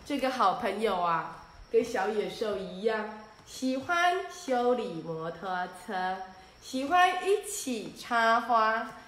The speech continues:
喜欢一起吃水果沙拉。他们发现啊，他们打算要一辈子都在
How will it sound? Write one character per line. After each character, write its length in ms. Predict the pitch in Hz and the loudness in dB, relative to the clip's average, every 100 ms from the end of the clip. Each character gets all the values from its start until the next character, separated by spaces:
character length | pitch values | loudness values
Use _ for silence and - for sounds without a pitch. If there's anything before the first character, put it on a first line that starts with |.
| - - | -20 -18
喜 200 | - 196 | -8 -4
欢 360 | 202 254 254 285 | 2 4 4 0
一 140 | 339 | -6
起 260 | - 208 185 | -8 -10 -10
吃 260 | - 240 | -8 -6
水 480 | 247 - 196 190 220 247 | -6 -4 -2 0 0 0
果 320 | 240 185 - - | 0 0 -4 -10
沙 420 | - 196 185 185 | -4 0 0 0
拉。 340 | 185 185 190 196 - - - - | -2 -4 -4 -8 -14 -20 -20 -16
他 160 | - 208 | -8 -6
们 180 | 185 - | -6 -6
发 200 | 190 190 | -4 -4
现 380 | 214 - 185 160 | -6 -4 -2 -4
啊， 60 | - - - - | -8 -16 -20 -10
他 60 | 285 | -6
们 180 | 320 | -4
打 200 | 294 190 | -4 -8
算 280 | 170 - 240 | -8 -4 -4
要 140 | 240 226 | -2 -6
一 320 | 220 185 240 - | -10 -10 -12 -8
辈 360 | 359 349 294 | -6 -4 -4
子 260 | - 196 175 | -4 -8 -8
都 300 | 185 190 196 | -2 -2 -2
在 420 | - 233 190 170 | -4 -4 -4 -6